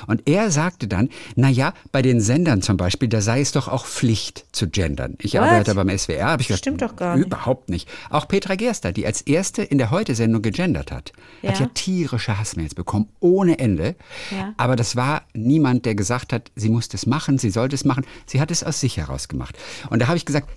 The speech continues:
Speaker 1: Das glaub ich nicht. Das Gute ist doch, dass niemand uns das aufoktroyiert, sondern es kommt oder nicht. Und dann haben sich ein paar gemeldet, wie Frank Niedermann zum Beispiel. Äh, nee, Quatsch, der hatte einen Vorschlag. Christian hat geschrieben,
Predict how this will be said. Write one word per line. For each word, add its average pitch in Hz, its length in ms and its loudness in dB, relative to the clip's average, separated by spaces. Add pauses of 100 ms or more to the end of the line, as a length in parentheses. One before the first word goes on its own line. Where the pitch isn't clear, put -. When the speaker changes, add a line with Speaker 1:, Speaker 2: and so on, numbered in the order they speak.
Speaker 1:
Das - 180 -4
glaub 120 320 0
ich 113 140 -2
nicht. 85 200 -2
Das - 160 -2
Gute 175 220 0
ist 135 220 -4
doch, 123 160 -2 (180)
dass - 300 -4
niemand 185 300 4
uns 147 120 0
das 151 200 -2
aufoktroyiert, 127 840 -2 (180)
sondern 131 300 4 (180)
es - 240 -4
kommt 196 340 0
oder 165 160 4
nicht. 120 240 2 (140)
Und 101 220 -2
dann 165 180 2
haben 170 100 0
sich 156 180 0
ein 139 80 4
paar 127 180 -4
gemeldet, 110 580 -2 (500)
wie 120 140 0
Frank - 320 0
Niedermann 107 400 4
zum 78 160 -6
Beispiel. 90 380 -2 (540)
Äh, 120 180 -2 (160)
nee, 123 80 0
Quatsch, 107 260 0
der 117 160 2
hatte 131 140 2
einen 104 80 4
Vorschlag. 87 380 -2 (360)
Christian 127 340 2
hat 95 100 0
geschrieben, 82 340 -4